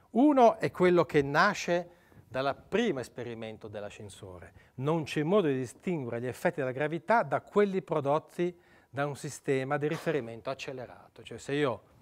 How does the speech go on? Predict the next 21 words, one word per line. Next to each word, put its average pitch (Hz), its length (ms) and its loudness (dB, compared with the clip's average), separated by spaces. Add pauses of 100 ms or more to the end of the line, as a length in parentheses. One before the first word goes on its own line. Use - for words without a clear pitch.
(140)
mi 117 120 -6
trovo 156 320 6
qui 160 260 0 (200)
o 123 100 -12
mi 123 120 -12
trovo 151 280 -4
nello 127 220 -8
spazio 143 360 -4
e 123 40 -10
vengo 135 240 -12
accelerato 151 500 -4
nel 156 80 -8
suo 180 160 -10
modo, 190 240 -6
io 190 100 -4
non 185 160 -8
sono 180 300 -6
in 185 100 -8
grado 233 600 -6 (640)
di 139 160 -6
sapere 190 720 -6